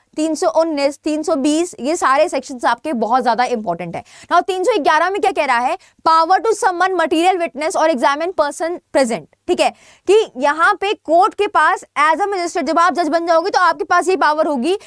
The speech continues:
कि आपके पास ये राइट है, आपके पास ये पावर है कि आप अपनी पावर को एक्सरसाइज करके किसी भी म-, विटनेस को समन करके बुला सकते हो कोर्ट को किसी भी टाइम पे, ठीक है,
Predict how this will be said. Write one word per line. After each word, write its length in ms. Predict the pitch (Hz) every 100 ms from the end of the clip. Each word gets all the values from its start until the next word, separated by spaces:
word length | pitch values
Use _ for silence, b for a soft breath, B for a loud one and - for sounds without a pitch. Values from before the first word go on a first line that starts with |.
| B
कि 80 | -
आपके 340 | 320 330 330 381
पास 260 | 381 392
ये 80 | 403
राइट 380 | 285 277 349 403
है, 60 | 339
आपके 200 | 294 277
पास 180 | 320
ये 60 | 349
पावर 400 | - 269 285 370
है 160 | 330 359
कि 300 | _ - 339
आप 160 | 330
अपनी 160 | 320 349
पावर 300 | 339 302 330
को 80 | 370
एक्सरसाइज 480 | 285 311 302 349
करके 240 | - 247 311
किसी 420 | - 330 - 392
भी 160 | 339 403
म-, 140 | 311
विटनेस 640 | 277 247 254 - 311 320
को 140 | 311 302
समन 360 | 285 262 294
करके 240 | 277 226 285
बुला 240 | 226 226
सकते 260 | 233 226 240
हो 80 |
कोर्ट 260 | 240 240 226
को 180 | 294 330 -
किसी 300 | 311 - 311
भी 140 | 240 320
टाइम 300 | 208 165 190
पे, 120 | - b b b
ठीक 140 | -
है, 100 | 311